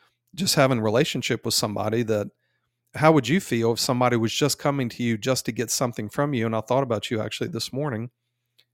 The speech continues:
and you'll know this person when I, I won't say their name, but you'll know who it is. "Hey, could I borrow this tool? And can I," but that's all you call me for. You don't, you're not trying to have any, "No, how are you doing? How's the church going?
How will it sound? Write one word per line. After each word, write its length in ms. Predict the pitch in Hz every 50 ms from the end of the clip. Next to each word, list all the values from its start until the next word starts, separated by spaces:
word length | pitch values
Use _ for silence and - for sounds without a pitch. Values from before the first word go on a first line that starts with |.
| _ -
and 120 | 127 127
you'll 100 | 127 127
know 160 | 117 123 156
this 160 | 170 139 113 -
person 380 | - 120 113 107 - 127 113
when 120 | 110 110 107
I, 160 | 104 110 107 175 - - -
I 40 | 127
won't 240 | 127 110 98 92
say 160 | - - 110 104
their 100 | 101 101
name, 280 | 104 110 127 123 117
but 160 | 110 - 98
you'll 160 | 92 117 120 113
know 100 | 104 104
who 180 | 95 120 101
it 60 | 95
is. 340 | 104 120 139 131 - - - _ _ _ _ _ _ _ _ _ _ _ _ _ _ _ _ _ _ - _ _
"Hey, 140 | - 160 165
could 140 | - 151 127
I 40 |
borrow 240 | 117 117 135 151 156
this 200 | 143 143 - -
tool? 320 | - - 165 160 143 120 113
And 100 | 113 113
can 160 | - 139 131
I," 240 | 131 135 127 - - _ _ _ _ _ _ _ _ _ _ _ _ _ _ _ _ _ _ _ _ _ _ _ _ _ _ _ _ _ _ _ _ _
but 300 | - 65 65 - _ _
that's 200 | - 143 131 -
all 120 | 147 139 139
you 160 | 127 113 110
call 220 | - - 156 160
me 120 | 151 117 98
for. 340 | - - 110 104 98 113
You 180 | 127 117 117 123
don't, 340 | 123 123 120 120 117 - - _ _ _ _ _ _ _ _ _ _ _ _ _ _ _ _ - - -
you're 160 | - 131 143
not 180 | 151 156 131 107
trying 260 | - - 135 131 123
to 60 | 110
have 180 | 104 131 113 117
any, 280 | 123 117 117 107 107 - -
"No, 180 | 120 123 117 113
how 160 | - - 147
are 80 | 160
you 120 | 160 156 151
doing? 200 | 156 156 131 110
How's 240 | - 131 139 135 -
the 60 | 110
church 320 | - - 156 160 - -
going? 320 | - 117 104 101 104 104